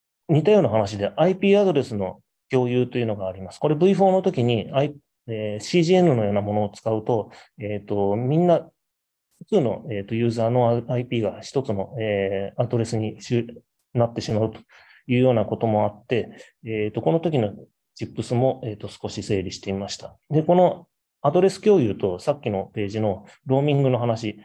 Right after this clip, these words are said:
これブイエヌイーなんかこれ二つが合わさって、えーと、両方やってるんですけれども、えーと、二つ同時に話すと、えーと、説明する方も聞く方も破綻しますので、えーと、分けて考えます。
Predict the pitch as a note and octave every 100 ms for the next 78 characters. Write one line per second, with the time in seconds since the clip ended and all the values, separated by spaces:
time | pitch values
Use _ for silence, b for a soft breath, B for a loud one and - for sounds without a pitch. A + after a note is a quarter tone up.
0 | B - C3 B2+ F3 G#3+ G#3+ A3 F3+ A#2
1 | G2+ G2 A#2+ - D#3+ D#3+ C3+ G2 G#2 A#2+
2 | C3 - G#2+ G2 - G2 G2 A2 C#3 C#3+
3 | D3 C3+ C#3+ C3+ G#2 F#2+ G#2 G2 G#2 F#2+
4 | A2 C#3 G2+ G#2+ G2+ D#3+ D#3+ D#3 D#3 D#3
5 | D3 D3+ D3+ - G2+ F2+ b b b -
6 | G#2 G2+ G2+ G2+ G2 F#2+ G2 - _ _
7 | _ _ - C3+ D3+ D3+ D3+ D3+ D3 D3
8 | A2 G2+ G2+ - - B2 A2+ F#2+ F#2 -
9 | A#2+ C3 B2+ C3+ B2 A2 G2 G2 b b
10 | b - G2 G2 G2 F#2+ G2 F2+ G2 -
11 | _ _ _ _ _ _ _ - F3+ F#3
12 | F#3 F#2 - - A2 G#2+ G2 G2 A2